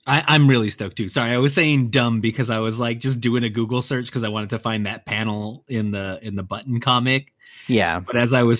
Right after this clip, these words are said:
Speaker 1: scrolling down, uh, <laughs> it's Batman, the Three Jokers. Uh,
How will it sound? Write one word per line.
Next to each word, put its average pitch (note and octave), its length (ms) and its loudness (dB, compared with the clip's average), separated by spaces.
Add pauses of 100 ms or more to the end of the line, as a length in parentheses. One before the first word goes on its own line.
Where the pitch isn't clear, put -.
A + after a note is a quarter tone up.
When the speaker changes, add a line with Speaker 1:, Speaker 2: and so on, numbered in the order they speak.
Speaker 1:
scrolling B2+ 420 4
down, A2+ 520 0 (360)
uh, G#2+ 480 -6 (260)
<laughs> - 260 -20
it's C#3+ 280 2 (300)
Batman, C3 500 2
the A#2 80 2
Three B2 280 2
Jokers. C3 760 2 (720)
Uh, G#2+ 380 -2